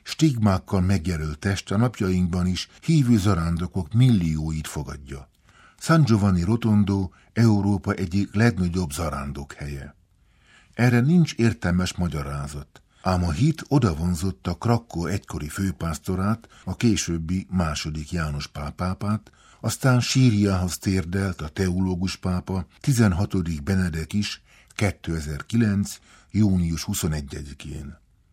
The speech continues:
Ferenc pápa az irgalmasság szentéve során kétezer-tizenhat februárjában Rómába hozatta Pió atya és Mandis Lipót atya földi maradványait,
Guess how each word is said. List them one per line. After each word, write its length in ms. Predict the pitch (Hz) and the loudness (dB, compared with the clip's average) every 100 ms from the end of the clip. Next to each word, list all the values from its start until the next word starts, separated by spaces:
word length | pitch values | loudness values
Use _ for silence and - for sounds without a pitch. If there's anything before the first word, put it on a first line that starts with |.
| _ | _
Ferenc 360 | 147 139 131 | 2 4 4
pápa 340 | - 127 120 110 | 4 2 4 2
az 80 | 110 | 4
irgalmasság 720 | 151 104 90 90 - 92 80 | 4 4 4 2 0 -4 -2
szentéve 520 | - 107 98 80 73 | 2 2 2 -4 -4
során 540 | - 101 101 98 104 - _ | -2 0 2 2 0 -4 _
kétezer-tizenhat 1300 | 120 110 - 90 78 87 - 104 90 85 76 101 | 2 2 0 -2 0 -4 -4 -4 0 0 0 -2
februárjában 1040 | - 90 78 90 90 92 92 92 98 101 - | -2 -4 -2 -2 0 0 0 0 0 -2 -2
Rómába 520 | - 156 131 87 80 | 4 6 6 4 0
hozatta 600 | 82 87 101 107 - 85 | -2 -2 -2 -2 -4 -8
Pió 420 | 78 123 110 104 101 | -4 2 4 4 2
atya 280 | 101 107 | 2 2
és 140 | 101 - | 2 4
Mandis 420 | 131 123 92 - | 4 4 2 0
Lipót 380 | 101 - 90 85 | -4 -2 -4 -2
atya 220 | 92 95 | -4 -4
földi 400 | - 104 87 80 | 0 2 2 -2
maradványait, 960 | 80 85 80 71 80 80 82 101 233 | -2 -4 -6 -6 -6 -4 -2 -4 -4